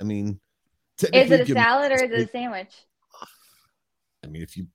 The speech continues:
Speaker 1: I guess if you put a couple pieces of bread, it'd be a sandwich, but, and you put it on lettuce, it's a salad.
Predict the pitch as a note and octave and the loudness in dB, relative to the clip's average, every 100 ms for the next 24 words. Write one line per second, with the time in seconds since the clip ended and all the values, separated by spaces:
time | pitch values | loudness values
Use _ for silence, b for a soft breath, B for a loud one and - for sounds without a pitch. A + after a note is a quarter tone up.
0 | _ - D2 E2 F#2+ - G#2+ - A#2 G#2+ | _ -20 -12 -10 -8 -8 -8 -4 -4 -4
1 | A#2+ F2+ B2 - G#2 F2 B2 E3+ G#2 G#2 | -8 -6 -6 -4 -6 -2 -2 -2 -2 -4
2 | G2 G#2 G#2+ C#3+ - F#2+ F#2 - G#2+ - | -4 -4 -4 -4 -6 -8 -8 -10 -18 -10
3 | G2 A2+ G2 A#2+ A#2 A#2 A#2 F#2+ G#2+ D3+ | -4 -4 -2 -2 0 0 -2 -4 -2 -2
4 | A2+ A#2 - - C#3+ E3+ - | -2 -4 -6 -6 -6 -8 -10